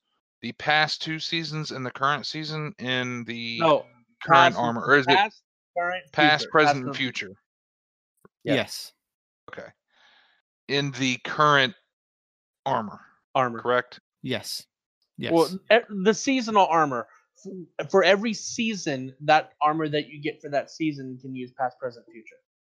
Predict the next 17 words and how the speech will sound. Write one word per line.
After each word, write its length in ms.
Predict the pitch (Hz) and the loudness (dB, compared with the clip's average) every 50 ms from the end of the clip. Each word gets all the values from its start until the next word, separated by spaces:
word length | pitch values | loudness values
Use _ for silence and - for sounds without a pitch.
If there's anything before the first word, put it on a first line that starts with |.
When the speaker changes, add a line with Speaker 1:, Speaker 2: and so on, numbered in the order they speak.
| _ _ _ _ _ _ _ _ _ _ _ _ - | _ _ _ _ _ _ _ _ _ _ _ _ -12
Speaker 1:
And, 160 | 123 127 - | -12 -10 -10
and 180 | - 127 127 131 | -8 -8 -6 -6
we 100 | 131 131 | -6 -2
just 260 | 127 147 156 143 - | 2 2 2 2 2
said 220 | - 147 143 139 131 | 4 4 4 4 2
that 120 | 135 117 | 0 0
we 80 | 123 131 | 0 2
have 160 | 135 139 127 | 2 2 2
an 80 | 131 127 | 2 0
entire 380 | 120 117 - 135 127 123 120 | -2 0 2 4 6 6 4
team 240 | - - 131 131 135 | 4 0 -2 -2 -2
of 100 | 135 127 | -2 -2
people 260 | - 135 135 131 131 | -2 -4 -2 -2 0
working 360 | 123 123 127 - - 123 123 120 | 0 0 0 0 -2 -4 -2 -2
on 100 | 120 120 | -2 -2
making 300 | 123 123 - - 120 120 | -2 -2 -4 -4 -2 -2
it, 160 | 113 104 | -2 -2